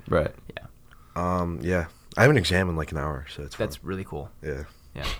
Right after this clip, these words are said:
Speaker 2: Um, all right. So,
Speaker 3: So.
Speaker 2: um, you saw Matt Tkachuk signed, right, Jay? I'm assuming
Speaker 1: Yeah.
Speaker 2: you did. You as well?
Speaker 1: Good deal.
Speaker 3: Yeah.
Speaker 1: And we can get into that, too.
Speaker 2: Well, I, I
Speaker 1: Get
Speaker 2: just,
Speaker 1: into
Speaker 2: I
Speaker 1: some
Speaker 2: just,
Speaker 1: contracts.
Speaker 2: It just, it just popped up on my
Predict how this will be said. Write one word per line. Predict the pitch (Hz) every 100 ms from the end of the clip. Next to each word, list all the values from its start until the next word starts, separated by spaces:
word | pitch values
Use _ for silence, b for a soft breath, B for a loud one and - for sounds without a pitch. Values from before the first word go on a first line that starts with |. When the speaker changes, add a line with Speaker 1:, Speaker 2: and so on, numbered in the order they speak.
| - - - - B B B B B
Speaker 2:
Um, | 113 113 110 107 107 b b b b b b - - - - - - - - - - 123
all |
right. | 127 90 - -
So, | - 151 113 131 - B B B B B B -
Speaker 3:
So. | 131 95
Speaker 2:
um, | - - 147
you |
saw | 151 180
Matt | 135 131 -
Tkachuk | - 113 101
signed, | 101 87
right, | 95 98
Jay? | 117 104 -
I'm | 87
assuming | 98 101
Speaker 1:
Yeah. | 85
Speaker 2:
you |
did. | 82 87 - -
You | 104
as | 107
well? | 98
Speaker 1:
Good | 98
deal. | 87 98
Speaker 3:
Yeah. | 143 120
Speaker 1:
And | 123
we | 139
can | 123
get | 104 95
into | 90 87
that, | 64 -
too. | 82
Speaker 2:
Well, | - -
I, | 170
I | -
Speaker 1:
Get | 98
Speaker 2:
just, | 92
Speaker 1:
into | 90 -
Speaker 2:
I |
Speaker 1:
some | 92
Speaker 2:
just, | 85 - -
Speaker 1:
contracts. | - 82 - 82 82
Speaker 2:
It | 185
just, | 180
it |
just | 202
popped | - 151 143
up | 143 139
on |
my | 123 110